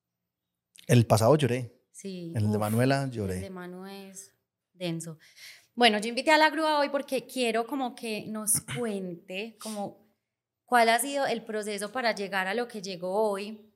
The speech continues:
Speaker 2: Y me parecía muy bonito hablar de, de un momento de su vida en el que, pues, también nació su podcast, que no sé si lo hemos dicho,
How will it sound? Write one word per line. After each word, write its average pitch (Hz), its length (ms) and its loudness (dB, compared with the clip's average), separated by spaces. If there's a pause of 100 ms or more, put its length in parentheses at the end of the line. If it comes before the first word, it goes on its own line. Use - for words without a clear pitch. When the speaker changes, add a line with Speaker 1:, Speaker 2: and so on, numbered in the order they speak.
(160)
Speaker 2:
Y 226 100 -6
me 220 120 2
parecía 214 440 -2
muy 240 160 -4
bonito 254 600 -6
hablar 185 540 -4
de, 220 720 -8 (300)
de 220 160 -6
un 208 360 -4
momento 247 420 -2
de 240 200 -2
su 233 180 -6
vida 220 640 -4
en 202 140 -6
el 190 160 -8
que, 190 180 -10
pues, 185 400 -6 (720)
también 190 380 -2
nació 196 320 -4
su 220 180 -6
podcast, 208 680 -6 (140)
que 190 120 -6
no 185 140 -6
sé 185 120 -10
si 208 120 -8
lo 208 80 -6
hemos 208 220 -8
dicho, 202 400 -8